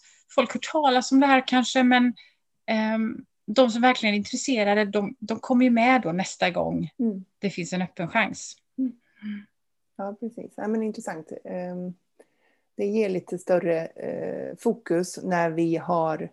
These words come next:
Speaker 2: öppet några dagar och sen stänger. Och det är ju så när man är ensamföretagare att man ska ju hinna med att både sälja, marknadsföra och leverera. Och gör man allting hela tiden parallellt,
Speaker 1: Mm.
Speaker 2: det blir rörigt och, och
Speaker 1: Ja.
Speaker 2: ganska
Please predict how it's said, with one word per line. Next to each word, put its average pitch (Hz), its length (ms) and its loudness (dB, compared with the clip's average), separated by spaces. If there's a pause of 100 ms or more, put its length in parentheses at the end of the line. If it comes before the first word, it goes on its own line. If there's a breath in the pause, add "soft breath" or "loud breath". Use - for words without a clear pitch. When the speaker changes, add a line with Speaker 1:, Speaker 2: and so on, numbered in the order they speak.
(120)
Speaker 2:
öppet - 320 -2
några 160 180 -2
dagar 160 420 0
och 170 140 -4
sen 160 260 -6
stänger. 160 480 -4
Och 175 260 0 (180)
det 190 140 2
är 214 80 6
ju 240 60 0
så 233 180 2
när 185 160 -2
man 180 160 0
är 180 200 -2
ensamföretagare 190 880 0
att 180 100 -6
man 190 120 -2
ska 220 160 -2
ju 208 60 0
hinna 190 220 -2
med 185 280 0 (880)
att 196 60 4
både 226 420 6
sälja, 196 480 6
marknadsföra 180 720 2
och 185 160 0
leverera. 196 760 4 (260)
Och 208 80 4
gör 254 140 8
man 262 200 4
allting 226 580 2 (120)
hela 220 380 4
tiden 165 420 2
parallellt, 190 840 2 (340)
Speaker 1:
Mm. 190 380 0
Speaker 2:
det 226 100 4
blir 247 540 0
rörigt 254 760 6
och, 208 360 4
och 208 140 6
Speaker 1:
Ja. 247 140 6
Speaker 2:
ganska 202 400 -2